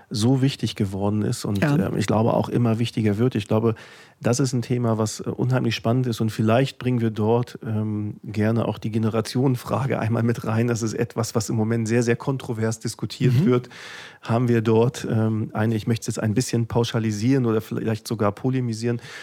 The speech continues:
Speaker 1: haben wir dort eine faule Generation, mit der wir noch arbeiten können, oder ist das eine, ähm, eine,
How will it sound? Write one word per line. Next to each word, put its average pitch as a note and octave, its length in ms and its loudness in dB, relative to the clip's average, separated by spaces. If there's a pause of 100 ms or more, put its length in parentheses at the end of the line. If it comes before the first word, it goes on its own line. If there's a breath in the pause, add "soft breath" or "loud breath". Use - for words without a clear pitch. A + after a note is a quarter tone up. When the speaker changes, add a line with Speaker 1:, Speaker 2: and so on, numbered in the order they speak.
(320 loud breath)
Speaker 1:
haben A2+ 300 0
wir A2 280 2
dort G#2+ 420 0
eine G#2+ 220 0
faule A#2+ 360 -2
Generation, A2+ 720 0
mit A2+ 160 -2
der G#2 160 2
wir A2 80 2
noch A2 180 0
arbeiten G#2 420 -2
können, B2+ 340 0
oder A2 340 0
ist - 220 -4
das G#2 160 -2
eine, G2 600 -2
ähm, G2+ 400 -2
eine, G2+ 340 -4